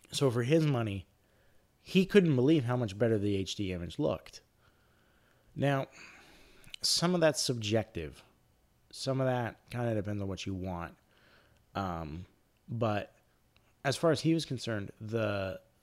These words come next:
the digital image was far superior. And this immediately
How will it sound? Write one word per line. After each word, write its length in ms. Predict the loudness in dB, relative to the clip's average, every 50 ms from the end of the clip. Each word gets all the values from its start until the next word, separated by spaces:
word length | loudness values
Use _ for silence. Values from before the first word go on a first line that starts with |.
| -20 -10 -8
the 100 | -6 -2
digital 380 | 0 0 0 2 2 2 4
image 240 | 4 2 0 -2 -6
was 140 | -8 -10 -12
far 380 | -14 -16 -8 -2 0 0 0 0
superior. 680 | -2 -6 -8 -8 -6 -6 -4 -4 -4 -6 -10 -12 -16 -20 -20 -20 -20 -20 -20 -20 -20 _ _ _ -6
And 200 | -4 -2 0 0
this 160 | 0 0 0
immediately 800 | 2 2 2 4 4 4 4 2 0 -4 -6 -6 -6 -8 -10 -14